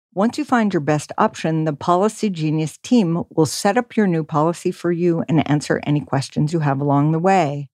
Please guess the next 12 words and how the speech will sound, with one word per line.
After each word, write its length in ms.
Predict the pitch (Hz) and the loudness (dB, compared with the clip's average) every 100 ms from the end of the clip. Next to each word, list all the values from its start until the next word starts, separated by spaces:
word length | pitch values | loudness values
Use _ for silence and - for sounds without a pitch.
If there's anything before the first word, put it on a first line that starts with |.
| - | 0
And 140 | 185 | 2
you 80 | 196 | 2
can 160 | 220 | 2
feel 260 | 208 226 247 | 2 4 4
good 340 | 220 165 156 | 4 2 2
knowing 360 | 147 147 151 156 | 2 2 4 2
that 160 | 151 - | 0 -2
your 80 | |
family 380 | 151 139 139 147 | -4 0 2 0
has 280 | 143 139 135 | 0 -2 -4
financial 720 | - - 151 - - - - | -8 -2 0 2 0 -2 -4
protection. 800 | - 143 135 - - 147 131 131 | -4 -2 -2 -2 -6 -2 -2 -4